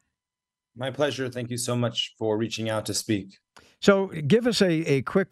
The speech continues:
Speaker 2: update, if you will, on the situation where you are, which is Tel Aviv.
Speaker 1: Well, I've been going back and forth between Tel Aviv and Beit Shemesh, where my immediate family is staying. The reason I was here was to celebrate my niece's bat mitzvah.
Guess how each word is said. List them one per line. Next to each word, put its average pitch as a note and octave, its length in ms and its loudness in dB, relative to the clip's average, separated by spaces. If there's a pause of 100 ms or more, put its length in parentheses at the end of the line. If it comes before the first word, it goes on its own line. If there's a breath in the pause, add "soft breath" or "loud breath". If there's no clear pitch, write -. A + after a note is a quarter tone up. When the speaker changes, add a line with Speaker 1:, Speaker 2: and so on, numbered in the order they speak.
Speaker 2:
update, D3 520 2
if C#3+ 160 -2
you B2+ 160 2
will, C3+ 380 2
on B2+ 300 4
the B2+ 80 0
situation B2+ 920 0
where A#2 160 2
you D#3+ 320 2
are, A2+ 220 4
which A2+ 180 -2
is G#2+ 100 -4
Tel B2 200 2
Aviv. G#2+ 560 0 (840)
Speaker 1:
Well, C#3 220 4
I've C#3 160 2
been D#3 120 0
going G3+ 220 2
back F#3 220 2
and E3+ 120 -4
forth F3 240 -2
between D3+ 300 -6
Tel C#3+ 220 0
Aviv C#3 300 0
and C3+ 120 -4
Beit B2 160 0
Shemesh, B2 560 -2
where A#2 160 0
my A2+ 180 0
immediate A#2+ 440 0
family A2 360 0
is G#2 160 0
staying. G2+ 600 2
The G#2+ 100 -2
reason A2+ 240 6
I G#2+ 100 4
was G#2 180 2
here B2 280 4
was G2+ 260 0
to - 80 -6
celebrate A2 500 2
my G#2+ 100 -2
niece's G#2 360 -4
bat G#2 220 2
mitzvah. G#2 580 0